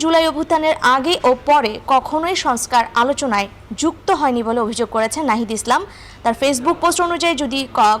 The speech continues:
কথাটি আমরা বলি, যে তিনি বলেছেন, তারা কোনো কার্যকর প্রস্তাব দেয়নি, কোনো সাংবিধানিক দৃষ্টিভঙ্গি উপস্থাপন করেনি এবং গণতান্ত্রিক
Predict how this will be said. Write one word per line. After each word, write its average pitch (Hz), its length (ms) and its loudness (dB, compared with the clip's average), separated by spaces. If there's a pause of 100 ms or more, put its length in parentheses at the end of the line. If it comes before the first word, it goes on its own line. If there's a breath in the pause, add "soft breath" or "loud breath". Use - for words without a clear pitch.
কথাটি 247 320 -2
আমরা 247 220 2
বলি, 294 180 2 (120)
যে 240 60 2 (100)
তিনি 254 140 -2 (100)
বলেছেন, 294 380 0 (580 loud breath)
তারা 277 220 6 (160)
কোনো 302 180 2 (140)
কার্যকর 233 460 0
প্রস্তাব 240 360 2 (280)
দেয়নি, 320 340 2 (160)
কোনো 247 120 2 (140)
সাংবিধানিক 240 520 -2 (100)
দৃষ্টিভঙ্গি 311 640 0 (220)
উপস্থাপন 254 400 -4 (160)
করেনি 330 360 0 (260)
এবং 240 160 2 (480 loud breath)
গণতান্ত্রিক 370 480 2